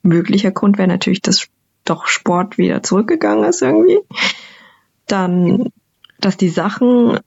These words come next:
ungesünder werden und immer noch mehr Fertigprodukte hergestellt werden. Also dass, und dass die Menschen weniger Zeit haben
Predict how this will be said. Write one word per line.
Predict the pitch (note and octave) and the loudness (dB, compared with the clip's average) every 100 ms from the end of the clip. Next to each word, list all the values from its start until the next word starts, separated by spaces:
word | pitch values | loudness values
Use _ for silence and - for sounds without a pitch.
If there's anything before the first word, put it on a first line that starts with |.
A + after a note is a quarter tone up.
| _ - - | _ -18 -4
ungesünder | G#3+ A#3+ C#4 C#4+ C4+ C#4 C#4+ C#4 | 2 2 4 4 4 2 2 0
werden | C#4 - - D4 D#4 _ - | 0 -2 -2 -2 -2 _ -2
und | G3+ G3 F#3+ F#3+ - - | 2 4 4 2 0 0
immer | G#3+ G3 | 2 2
noch | F3+ F3+ - - | 2 0 -2 0
mehr | F3+ F3 F#3+ F#3 F3+ - - | 2 4 2 0 -4 -6 -6
Fertigprodukte | - F#3 A#3+ - G#3+ A#3+ A#3 A#3+ | -2 -2 -2 -2 -2 -2 0 0
hergestellt | A#3 A3+ A3+ G#3 G#3 | 2 2 2 0 0
werden. | A3 G#3 A3 B3 - | 0 2 4 2 -2
Also | - F3 E3+ | -8 -6 -4
dass, | E3 E3+ - - - - | -4 -4 -4 -8 -6 -2
und | G#3 F#3+ | 0 0
dass | F#3+ | 0
die | F#3 | 2
Menschen | F3 F3+ F#3+ - F3+ F3+ | 4 4 2 2 4 4
weniger | F#3 F#3+ F3+ F3+ | 4 2 0 -4
Zeit | - - F3 - | -4 -4 -4 -2
haben | A#3 A#3 B3 C#4+ | 0 4 4 2